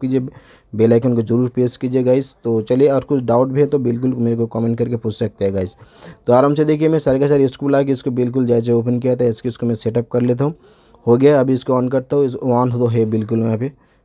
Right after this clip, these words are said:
बिल्कुल यहाँ पे इसको, इस microphone directly काम कर जाएगा क्योंकि इसको ऑफ करने का ज़रूरत भी नहीं पड़ेगा। ये क्या आएगा, ये फिर अनुमंडल का। तो guys ठीक है, अभी यहाँ पे देखता हूँ, आ, microphone को on करके इसको, आ, call करके।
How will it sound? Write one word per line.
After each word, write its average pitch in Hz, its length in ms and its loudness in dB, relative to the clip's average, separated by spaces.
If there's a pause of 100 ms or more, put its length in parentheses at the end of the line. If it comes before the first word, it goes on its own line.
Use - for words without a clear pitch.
बिल्कुल 113 300 0
यहाँ 123 120 2
पे 131 120 0
इसको, 135 220 -4
इस 175 200 2 (200)
microphone 160 440 0
directly 147 300 4
काम 147 200 0
कर 139 180 2
जाएगा 117 280 2
क्योंकि 139 280 -4
इसको 139 200 -4 (100)
ऑफ 127 220 0
करने 131 160 0
का 135 100 0
ज़रूरत 117 260 0
भी 123 80 -2
नहीं 120 200 0
पड़ेगा। 107 260 -2 (360)
ये - 160 -10
क्या 113 220 0
आएगा, 107 180 4
ये 107 220 2
फिर 107 200 -4
अनुमंडल 110 460 -2
का। 107 120 -6 (480)
तो 117 80 -2
guys 135 320 4
ठीक 156 140 0
है, 165 80 6
अभी 156 200 4
यहाँ 160 140 2
पे 156 100 -2
देखता 135 340 -2
हूँ, 131 280 0
आ, 123 520 2
microphone 123 440 -2
को 123 100 0
on 120 180 -2
करके 123 220 0
इसको, 127 260 -6 (580)
आ, 113 220 -2
call 123 220 4
करके। 123 300 0